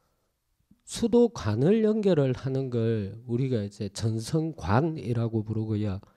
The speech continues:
호스를 연결하는 걸 전선이라고 하면 돼요. 그러면 이 전선이나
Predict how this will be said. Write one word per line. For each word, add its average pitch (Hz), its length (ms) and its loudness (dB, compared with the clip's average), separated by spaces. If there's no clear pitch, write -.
호스를 170 500 4
연결하는 117 580 0
걸 147 320 0
전선이라고 113 1040 0
하면 120 360 -8
돼요. 98 380 -6
그러면 190 220 6
이 151 100 2
전선이나 156 1000 4